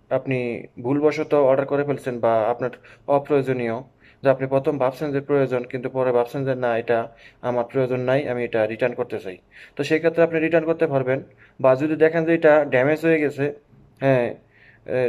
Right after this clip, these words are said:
সেই ক্ষেত্রে আপনি রিফান্ড করতে পারবেন। যদি দেখেন যে এটা কাজ করছে না, সেই ক্ষেত্রে আপনি রিটার্ন করতে পারবেন। তবে, তবে এটা অর্ডার করার আগে আপনি অবশ্যই ডেসক্রিপশন দেখে নিতে হবে যে কোন পণ্যটা কত দিনের ভিতরে আপনি রি-, এ, রিটার্ন করতে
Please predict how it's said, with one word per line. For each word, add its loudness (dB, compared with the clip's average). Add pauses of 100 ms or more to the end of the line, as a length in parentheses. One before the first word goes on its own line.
(100)
সেই 2
ক্ষেত্রে 2
আপনি -2
রিফান্ড 2
করতে 0
পারবেন। -2
যদি -4
দেখেন 2
যে 0
এটা 0
কাজ 2 (120)
করছে -2 (100)
না, 2 (420)
সেই 2
ক্ষেত্রে 2
আপনি 0 (160)
রিটার্ন 2
করতে -2
পারবেন। -4
তবে, 6 (240)
তবে 0 (100)
এটা 6 (380)
অর্ডার 6
করার 6
আগে 0 (100)
আপনি -2
অবশ্যই 2 (640)
ডেসক্রিপশন -2 (100)
দেখে 2
নিতে 0
হবে 4 (120)
যে 4 (240)
কোন 2
পণ্যটা 4 (500)
কত 2 (140)
দিনের 0
ভিতরে 0 (100)
আপনি -2 (340)
রি-, 0
এ, 2 (200)
রিটার্ন 0
করতে 0